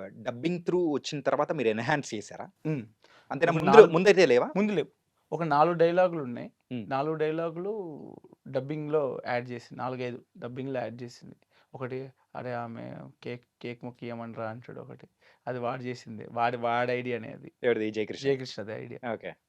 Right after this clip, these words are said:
Speaker 2: డబ్బింగ్‌లో ఇలా ఏసి-, ఏ-, ఏసేసాడు.
Speaker 1: హ్మ్.
Speaker 2: బాగుంది కదా అని ఉంచేసాం మేము.
Speaker 1: ఓకే.
Speaker 2: స్-, యూఎస్ కాపీలో ఫ్-, ఫస్ట్, ఫస్ట్ హాఫ్‌లో ఒక చిన్న చిన్న యాడ్ ఆన్స్ ఉంటాయి.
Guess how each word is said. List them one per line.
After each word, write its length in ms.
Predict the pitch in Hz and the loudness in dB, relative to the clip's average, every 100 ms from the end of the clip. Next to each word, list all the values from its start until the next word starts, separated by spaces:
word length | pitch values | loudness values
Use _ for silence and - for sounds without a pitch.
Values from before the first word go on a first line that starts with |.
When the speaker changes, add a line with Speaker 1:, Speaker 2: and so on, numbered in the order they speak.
| _ _ 131 | _ _ -12
Speaker 2:
డబ్బింగ్‌లో 380 | 127 135 156 147 | -8 -6 -2 -2
ఇలా 120 | 131 | -2
ఏసి-, 260 | 127 127 | -4 -8
ఏ-, 460 | 135 135 135 - - | -10 -8 -6 -6 -8
ఏసేసాడు. 500 | 135 - 127 110 151 - | -8 -8 -8 -6 -12 -12
Speaker 1:
హ్మ్. 240 | 135 120 98 _ | -8 -8 -10 _
Speaker 2:
బాగుంది 320 | 160 190 202 190 | 2 4 4 2
కదా 160 | 180 | 0
అని 80 | 214 | 0
ఉంచేసాం 360 | 180 151 127 104 | -4 -6 -8 -12
మేము. 440 | 117 - _ 127 | -14 -20 _ -6
Speaker 1:
ఓకే. 220 | 110 87 71 | -4 -6 -14
Speaker 2:
స్-, 220 | - - - - - | -20 -14 -12 -12 -12
యూఎస్ 340 | 160 196 269 269 | -6 2 2 4
కాపీలో 380 | 240 226 220 233 | 4 4 0 -4
ఫ్-, 380 | - - 151 - | -6 -14 -14 -6
ఫస్ట్, 380 | 180 170 - 226 - - | -4 -4 -2 -4 -4 -20
ఫస్ట్ 300 | - 156 - | -8 -8 2
హాఫ్‌లో 640 | 208 - 202 190 180 165 151 | 2 2 0 2 4 2 0
ఒక 200 | 139 131 | -2 -8
చిన్న 200 | - 151 151 | -16 -14 -6
చిన్న 100 | 147 | -2
యాడ్ 180 | 139 | 0
ఆన్స్ 260 | 147 151 139 | 0 -2 -8
ఉంటాయి. 260 | 113 - | -12 -12